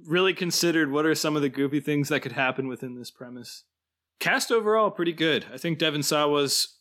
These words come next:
is, is pretty excellent, as we talked about, with even just being a, uh, charming, funny teen who is overwhelmed. I think he does a good job, e-, even outside of the hand jerking him around stuff,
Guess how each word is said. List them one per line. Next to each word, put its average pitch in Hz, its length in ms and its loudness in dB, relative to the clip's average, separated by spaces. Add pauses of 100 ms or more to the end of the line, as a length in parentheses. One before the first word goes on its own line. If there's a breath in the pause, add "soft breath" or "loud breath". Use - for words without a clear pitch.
is, - 300 -2
is 135 140 -4
pretty 147 200 2
excellent, 135 440 0
as 123 100 -2
we 135 80 0
talked 131 300 0
about, 127 360 -2
with 131 320 -4 (1040)
even 175 680 2
just 151 500 0 (480)
being 147 340 2
a, 135 320 2
uh, 123 420 2 (380)
charming, 151 760 0 (500)
funny 147 400 0
teen 131 560 0 (680)
who 151 120 2
is 139 180 0
overwhelmed. 139 840 0
I 131 80 -4
think 131 200 0
he 131 80 -2
does 120 180 0
a 123 60 -4
good 117 160 -2
job, 120 320 0
e-, 151 280 -14
even 175 240 2
outside 151 420 2
of 135 80 0
the 123 120 -4
hand 143 300 0
jerking 135 280 -2
him 127 160 -4
around 123 300 -4
stuff, 107 360 -8